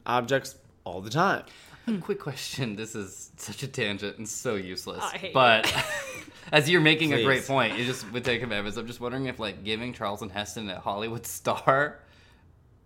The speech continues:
Speaker 2: is a complicated <laughs> idea because of
Speaker 1: Yeah.
Speaker 2: that.
Speaker 1: It sort of, yeah, kind of.
Speaker 3: I
Speaker 2: Oh,
Speaker 3: don't, I don't
Speaker 2: may-
Speaker 3: know what you're talking about.
Speaker 2: Oh, okay. <laughs>
Speaker 1: Charlton Heston.
Speaker 2: He's in
Speaker 1: it
Speaker 2: Ten Commandments, right? He's a
Speaker 1: Yeah,
Speaker 2: Ten
Speaker 1: he
Speaker 2: Commandments
Speaker 1: plays
Speaker 2: guy?
Speaker 1: Moses.
Speaker 2: Yeah.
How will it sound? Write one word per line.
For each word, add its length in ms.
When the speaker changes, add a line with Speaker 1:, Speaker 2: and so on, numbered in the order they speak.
Speaker 2:
is 180
a 60
complicated 760
<laughs> 120
idea 520
because 360
of 100
Speaker 1:
Yeah. 60
Speaker 2:
that. 280
Speaker 1:
It 240
sort 260
of, 220
yeah, 300
kind 240
of. 240
Speaker 3:
I 60
Speaker 2:
Oh, 60
Speaker 3:
don't, 100
I 60
don't 80
Speaker 2:
may- 60
Speaker 3:
know 80
what 60
you're 100
talking 160
about. 160
Speaker 2:
Oh, 120
okay. 300
<laughs> 300
Speaker 1:
Charlton 340
Heston. 720
Speaker 2:
He's 180
in 60
Speaker 1:
it 40
Speaker 2:
Ten 140
Commandments, 380
right? 80
He's 120
a 40
Speaker 1:
Yeah, 120
Speaker 2:
Ten 60
Speaker 1:
he 60
Speaker 2:
Commandments 240
Speaker 1:
plays 0
Speaker 2:
guy? 60
Speaker 1:
Moses. 240
Speaker 2:
Yeah. 220